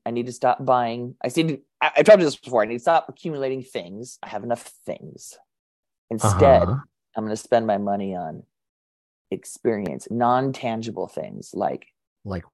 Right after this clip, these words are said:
Speaker 2: what?
Speaker 1: concerts, tattoos, trips, getting my nails done. You know what I
Speaker 2: Yeah.
Speaker 1: mean?
Speaker 2: Okay. All right.
Speaker 1: Where I don't have to acquire anything physical.
Speaker 2: A lot of the things that you just mentioned, those seem like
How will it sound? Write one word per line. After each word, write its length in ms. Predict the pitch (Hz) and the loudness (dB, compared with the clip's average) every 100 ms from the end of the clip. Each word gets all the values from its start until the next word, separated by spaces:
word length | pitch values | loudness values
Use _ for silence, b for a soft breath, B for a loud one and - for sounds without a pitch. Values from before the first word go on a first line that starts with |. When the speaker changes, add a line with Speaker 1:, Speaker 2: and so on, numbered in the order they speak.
| - | -12
Speaker 2:
what? 340 | 92 127 64 - - B B B B _ _ - | -6 -6 -6 -14 -20 B B B B _ _ -14
Speaker 1:
concerts, 960 | - 110 113 - 110 107 101 - - - | -10 -8 -8 -2 0 0 -2 -8 -16 -12
tattoos, 1120 | - 101 110 - 117 113 113 113 104 113 - _ | -10 -10 -10 -2 0 0 -2 -4 -6 -10 -12 _
trips, 1040 | - - 110 107 - - - - - - - _ _ | -10 -2 2 2 0 -8 -10 -8 -10 -14 -18 _ _
getting 160 | - 117 | -14 -8
my 60 | 107 | -6
nails 440 | 107 104 110 107 | -4 -2 -2 -4
done. 540 | 113 113 110 113 113 117 | -8 -8 -8 -8 -8 0
You 100 | 160 | 4
know 60 | |
what 60 | 165 | 6
I 20 | |
Speaker 2:
Yeah. 40 | 165 | 8
Speaker 1:
mean? 320 | 185 196 196 _ _ _ _ _ _ _ | 6 4 0 _ _ _ _ _ _ _
Speaker 2:
Okay. 280 | 277 285 180 - _ _ _ - | -6 2 2 0 _ _ _ -2
All 80 | 277 | 2
right. 160 | 285 | 4
Speaker 1:
Where 220 | 127 123 - - | 4 2 0 -6
I 80 | 127 | 2
don't 160 | 123 123 | 2 2
have 120 | 120 | 0
to 80 | 117 | -2
acquire 360 | - 123 117 | 2 2 2
anything 320 | 117 113 107 - _ _ - | 0 -6 -8 -12 _ _ -16
physical. 400 | 123 - 104 _ _ _ _ _ - | -14 -14 -16 _ _ _ _ _ 0
Speaker 2:
A 60 | 127 | 8
lot 200 | 147 202 | 10 12
of 80 | 202 | 10
the 100 | 165 | 8
things 220 | 160 156 | 8 6
that 120 | 117 | 6
you 120 | 127 | 6
just 240 | 123 117 123 | 6 4 6
mentioned, 340 | 131 - 110 | 4 4 2
those 140 | 104 | 2
seem 280 | - - 120 | 0 0 2
like 160 | 120 107 | 2 -2